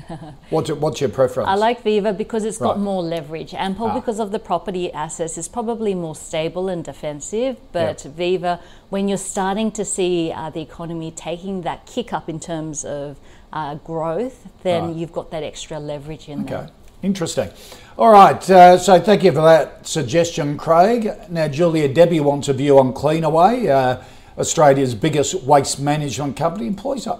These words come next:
Speaker 2: over six thousand people, would you believe? Um, operations, uh, both in solid and liquid waste as well.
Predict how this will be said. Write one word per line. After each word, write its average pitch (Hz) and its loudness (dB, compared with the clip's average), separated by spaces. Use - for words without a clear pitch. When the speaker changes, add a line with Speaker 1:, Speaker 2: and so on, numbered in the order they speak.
Speaker 2:
over 160 -6
six - -8
thousand 165 0
people, - -8
would 120 -4
you 104 -8
believe? 113 -6
Um, 139 4
operations, 147 0
uh, 135 2
both 135 2
in 117 -2
solid 156 0
and 123 -4
liquid 156 -4
waste 147 0
as 135 -4
well. 143 2